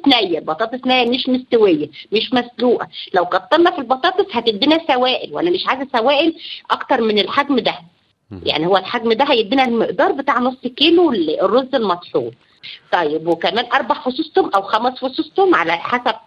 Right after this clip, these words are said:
Speaker 1: الفص كمان. آه، هي دي بس، هي دي المقادير. هندخل في التوابل، زي
Speaker 2: مم.
Speaker 1: توابل ال-، الكفته بقى، الكفته بتاعتنا عادي عشان تدي لها نكهه حلوه، وفلفل وكمون، آه، جنزبيل، اوكي موجود، يعني التوابل موجوده، بس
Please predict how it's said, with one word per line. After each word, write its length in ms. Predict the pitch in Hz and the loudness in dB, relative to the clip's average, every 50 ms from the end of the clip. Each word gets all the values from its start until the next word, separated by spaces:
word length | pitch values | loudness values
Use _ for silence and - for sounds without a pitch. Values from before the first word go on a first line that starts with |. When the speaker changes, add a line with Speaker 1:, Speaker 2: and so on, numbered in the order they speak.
| - - | -2 0
Speaker 1:
الفص 500 | 190 196 190 - - 302 - - - 277 269 | 0 0 0 2 2 2 2 0 -4 -6 -2
كمان. 320 | - 247 269 349 440 392 - - _ _ - - - - - - - - _ _ _ - - 185 | 0 0 2 2 0 0 -4 -10 _ _ -20 -20 -20 -20 -18 -20 -20 -20 _ _ _ -4 0 2
آه، 360 | 208 208 196 196 196 202 - - - | 2 4 4 2 0 0 -2 0 0
هي 200 | 262 320 320 277 | 2 4 4 2
دي 100 | 220 - | 2 -2
بس، 100 | 220 220 - _ _ - - - - - - - | -6 -8 -10 _ _ -20 -20 -20 -16 -6 -2 0
هي 180 | 220 247 240 | 2 2 2
دي 80 | 226 247 | 2 4
المقادير. 520 | 311 311 277 - 208 190 185 180 175 185 | 4 4 4 2 0 0 2 2 2 2
هندخل 300 | 214 285 320 - - - | 0 -2 -2 -2 -2 -2
في 60 | - 269 | -4 -4
التوابل، 600 | 262 - 247 226 240 262 285 - 392 415 381 - - - | -2 0 4 4 4 4 4 2 0 0 -2 -4 -4 -2
زي 120 | 202 196 185 | 0 0 0
Speaker 2:
مم. 60 | 185 | 2
Speaker 1:
توابل 340 | 208 202 214 220 226 220 214 | 2 2 2 4 2 2 2
ال-، 220 | 202 190 185 175 | 2 2 2 4
الكفته 480 | 175 170 170 170 220 226 226 - - 170 | 2 2 2 2 0 -2 0 0 -2 -2
بقى، 200 | 165 180 - 196 | -2 -2 -4 -4
الكفته 480 | 175 156 147 151 - 180 175 - 196 | -6 -6 -6 -6 -8 -8 -6 -6 -6
بتاعتنا 400 | 185 - - 160 190 202 - - | -6 -4 -4 -4 -4 -4 -2 -2
عادي 160 | 254 170 175 170 | -2 -2 -2 -4
عشان 200 | - 185 175 - | -8 -8 -8 -8
تدي 200 | 180 151 - 170 | -8 -6 -2 -2
لها 140 | 175 170 | -2 0
نكهه 260 | 165 175 180 - 180 170 | -2 -2 -4 -6 -8 -8
حلوه، 400 | - - 175 185 202 - 392 - - - - - - - - - | -4 -4 0 2 2 2 0 -2 -10 -20 -20 -18 -20 -8 -2 -2
وفلفل 520 | 254 254 254 262 240 - - - 208 180 | 0 0 0 0 -2 0 0 0 2 2
وكمون، 840 | 175 170 - 190 160 160 170 180 196 226 226 214 202 190 170 170 165 | 2 0 0 0 0 0 2 2 4 4 4 4 4 2 2 2 4
آه، 240 | 156 156 156 151 151 | 4 6 6 6 4
جنزبيل، 580 | 151 180 185 185 185 180 185 165 170 202 180 - | 4 2 0 0 0 0 -2 0 0 -2 -4 -2
اوكي 340 | 175 165 - - 196 196 208 | -4 -4 -2 2 2 2 2
موجود، 520 | 214 180 156 147 151 - 190 247 311 - - - - - - | 2 0 0 -2 -2 0 2 2 2 0 -4 -8 -10 -6 -2
يعني 200 | - 175 165 170 | -2 0 0 -2
التوابل 420 | 170 - 202 214 240 233 254 226 214 | 0 2 2 2 2 2 0 0 0
موجوده، 420 | 208 185 175 170 185 294 311 277 | 0 -2 0 0 0 2 2 2
بس 120 | 233 - | 2 0